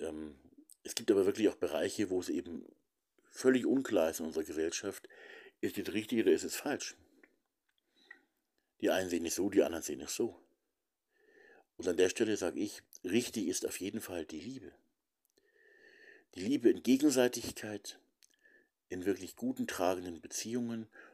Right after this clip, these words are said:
und die Liebe in besonderer Weise, die Nächstenliebe, ähm,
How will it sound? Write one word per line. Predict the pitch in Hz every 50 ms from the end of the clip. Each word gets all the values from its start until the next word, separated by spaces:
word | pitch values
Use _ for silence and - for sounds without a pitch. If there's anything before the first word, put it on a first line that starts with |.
| - _ -
und | 101 104 98
die | 98 98
Liebe | 87 85 90 101 101 98 98 98 95 87 87 _ _ - _ _ - - - _ _ _
in | - 85
besonderer | 76 92 82 90 90 90 107 98 87
Weise, | 85 87 85 78 85
die | 82 82
Nächstenliebe, | 80 85 92 98 - - - 117 101 104 104 98 98 101 98 87 - _ _ _ _ _ _ _ _ _ _ _ _ -
ähm, | - 87 85 80 80 78 78